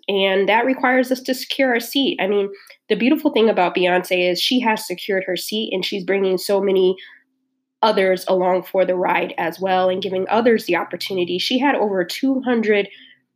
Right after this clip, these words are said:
people on that stage at Coachella with her. She could have very much just showed up by herself, but she shared the stage, and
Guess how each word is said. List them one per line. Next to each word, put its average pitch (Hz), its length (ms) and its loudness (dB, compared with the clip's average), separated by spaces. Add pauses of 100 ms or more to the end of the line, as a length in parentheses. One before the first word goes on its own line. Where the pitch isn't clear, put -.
(260)
people 196 520 0
on 196 220 0
that 196 180 0
stage 185 640 -2 (400)
at - 160 -2
Coachella 190 560 0
with 185 200 0 (120)
her. - 220 -6 (260)
She - 220 -2
could 302 120 4
have 233 100 2
very 226 240 2
much 214 300 0
just - 140 -8
showed 196 220 0
up 185 140 0
by 165 160 -2
herself, - 500 -8 (340)
but 196 120 -4
she 240 160 -4
shared 202 340 0
the 175 80 -6
stage, 175 440 -4
and 190 360 0